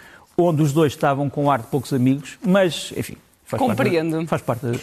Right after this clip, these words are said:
Speaker 1: faz parte da diplomacia.
Speaker 2: Por cá, a propósito da lei de programação militar, esta semana, vamos olhar para a Marinha.
Speaker 1: Olha, uma boa notícia é que a lei de programação, a, o,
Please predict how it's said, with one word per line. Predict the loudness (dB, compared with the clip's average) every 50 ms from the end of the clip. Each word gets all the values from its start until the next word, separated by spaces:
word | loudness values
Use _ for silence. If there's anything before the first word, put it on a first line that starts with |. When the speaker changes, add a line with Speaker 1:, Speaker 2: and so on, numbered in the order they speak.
| -10 -8 -6
Speaker 1:
faz | -6 -4 -2
parte | -4 -4 -4 -4
da | -4 -6
diplomacia. | -6 -4 0
Speaker 2:
Por | 0 0 2
cá, | 2 0 -2
a | -2
propósito | -2 -4 -2 0 0 0 0 -4 -6 -6 -4 0
da | 2 4 4 4
lei | 4 2 0 0
de | -2
programação | -4 -4 -2 0 0 0 0 0 0 0 0
militar, | 0 0 0 -2 -2 0 -2 -2 0
esta | -2 -2 -4 -4 -6 -6
semana, | -4 -6 -6 -4 -2 -2 0 0 -2 -4 -4
vamos | -4 -6 -4 -4
olhar | -2 -2 -2 -2
para | -4 -6
a | -6
Marinha. | -6 -6 -6 -8 -10 -10 -14 -16 -18 _ _ _ 0
Speaker 1:
Olha, | 2 2 4
uma | 4 2 2
boa | 2 2 2
notícia | 2 0 0 -2 0 2 2 2 2
é |
que | 2 2 2 4 4 4 4 2 -2 -2
a | 0 2
lei | 2 2 2
de |
programação, | 2 0 0 0 0 0 0 0 0 -2
a, | 0 0 2
o, | 2 0 0 -4 -6